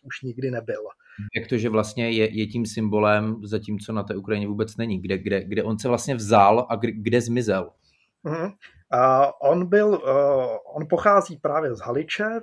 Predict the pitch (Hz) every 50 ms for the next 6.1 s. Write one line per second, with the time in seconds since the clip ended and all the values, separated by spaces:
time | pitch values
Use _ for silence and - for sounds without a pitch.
0 | - _ - 127 131 135 135 151 151 151 156 151 156 147 139 135 135 139 143 147
1 | 143 139 - - 131 - 139 135 131 131 120 - 131 127 - - - - - 135
2 | 127 127 131 131 127 127 - 127 127 127 - 123 120 127 131 135 120 139 127 -
3 | - - - 139 127 120 - - _ 120 123 117 - 180 180 175 175 175 165 165
4 | - - - 151 147 147 143 123 110 113 - - _ _ _ _ _ _ _ _
5 | - 131 127 127 - - 135 135 - 123 127 - 131 127 127 127 127 127 - 131
6 | 123 120